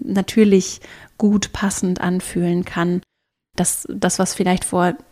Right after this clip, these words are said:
einem Jahr passend war, ist es heute vielleicht nicht mehr. Und ein weiterer Gedanke, den, ich habe noch andere Worte mitgebracht, aber ein weiterer Gedanke, den ich noch teilen wollte, ist der Punkt von Macht,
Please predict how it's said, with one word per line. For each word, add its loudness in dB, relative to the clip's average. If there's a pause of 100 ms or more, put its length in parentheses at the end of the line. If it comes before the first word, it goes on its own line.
(140)
einem 0
Jahr 0
passend -4
war, -2
ist -6
es -2
heute 2
vielleicht 4
nicht 8
mehr. -4 (800)
Und 0 (1300)
ein 4
weiterer 4
Gedanke, 0 (640)
den, 4
ich -10
habe -10
noch -14
andere 0
Worte -2
mitgebracht, -8
aber -4
ein -2
weiterer 2
Gedanke, -2
den -2
ich -6
noch -4
teilen 0
wollte, -2
ist -6
der -4
Punkt -4
von 4
Macht, 0